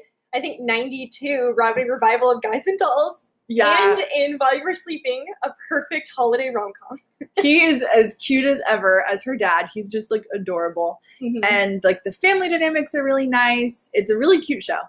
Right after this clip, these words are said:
Speaker 2: But a major part of it is the fact that the main girl, Zoe, has a coworker slash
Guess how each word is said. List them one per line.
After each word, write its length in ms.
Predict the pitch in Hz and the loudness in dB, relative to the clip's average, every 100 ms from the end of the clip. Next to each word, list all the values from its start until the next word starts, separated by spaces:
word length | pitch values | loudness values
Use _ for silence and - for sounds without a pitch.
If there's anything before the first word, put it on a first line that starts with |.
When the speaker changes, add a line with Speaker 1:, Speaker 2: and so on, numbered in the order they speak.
| _ _ _ - | _ _ _ 0
Speaker 2:
But 260 | 233 - | 2 4
a 60 | 220 | 2
major 420 | 247 440 392 320 - | 4 4 4 0 0
part 220 | 320 403 | 0 0
of 100 | 220 | 2
it 200 | 190 190 220 | 0 0 0
is 240 | 214 196 | -2 -2
the 100 | 202 | -8
fact 420 | - 214 214 - 185 | -2 0 0 -4 -2
that 240 | 202 196 - - | 0 0 -4 -10
the 80 | |
main 320 | 214 262 302 247 | -4 -4 -2 -2
girl, 260 | 202 196 | 0 0
Zoe, 680 | 190 233 226 190 180 285 381 _ _ _ - | 0 0 0 -4 -12 -16 -16 _ _ _ -2
has 460 | 208 208 214 202 - 208 | 2 2 2 -4 -8 0
a 240 | 208 208 | 2 0
coworker 600 | - 294 254 240 220 214 | -2 2 2 2 2 0
slash 280 | 214 202 202 | 0 -2 -2